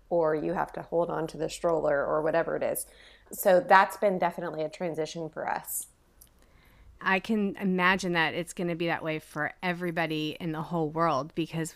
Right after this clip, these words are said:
Speaker 2: we've all been locked down and no one's really gone anywhere, but we're starting to open back up again. So perfect time to be talking about this and how to keep our kids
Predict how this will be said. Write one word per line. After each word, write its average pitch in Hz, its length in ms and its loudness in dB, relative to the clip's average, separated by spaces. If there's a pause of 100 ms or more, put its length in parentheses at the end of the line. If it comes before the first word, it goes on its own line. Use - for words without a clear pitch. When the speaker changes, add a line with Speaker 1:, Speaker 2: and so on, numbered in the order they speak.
Speaker 2:
we've 170 200 -2
all 165 120 2
been 151 280 0
locked 147 240 -2
down 143 320 0
and 135 320 -6
no 160 120 2
one's 160 280 0
really 156 180 -2
gone 143 240 2
anywhere, 143 420 0
but 143 280 -4
we're 147 60 -8
starting 156 340 -2
to 151 100 -2
open 156 260 -2
back 147 220 0
up 180 160 -4
again. 151 420 0 (400)
So 180 460 2 (160)
perfect 254 340 -2
time 220 360 4
to 190 80 -4
be 180 80 2
talking 180 360 -2
about 165 300 2
this 165 320 0
and 151 200 -2
how 160 280 2
to 156 520 -4 (120)
keep 311 220 -4
our 285 140 6
kids 190 380 2